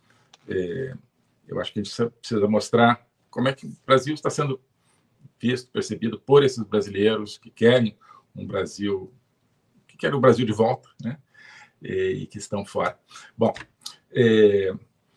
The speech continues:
mas, enfim, então estamos nessa, é,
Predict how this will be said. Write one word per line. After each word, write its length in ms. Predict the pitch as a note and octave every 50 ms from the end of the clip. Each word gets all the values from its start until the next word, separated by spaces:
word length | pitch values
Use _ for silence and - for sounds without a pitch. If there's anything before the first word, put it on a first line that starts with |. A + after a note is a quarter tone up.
| _ _ _ _ _ _ _ _ _ _ _ _ -
mas, 360 | - A2+ B2+ B2+ B2+ B2 C#3
enfim, 180 | C3+ - -
então 300 | G#2+ G2 - C#3+ D3+ D#3+
estamos 600 | D#3+ - - - D#3 D#3 D#3+ D#3+ - - - - E3+ D#3 C#3 B2
nessa, 720 | A#2+ C3 B2 A#2 - - - B2 A2+ A2 G#2+ G2 G2 - - - - _ _ _ _ - - _ -
é, 540 | G#2 G2+ G1+ G1+ - - G1+ G1+ G1+ -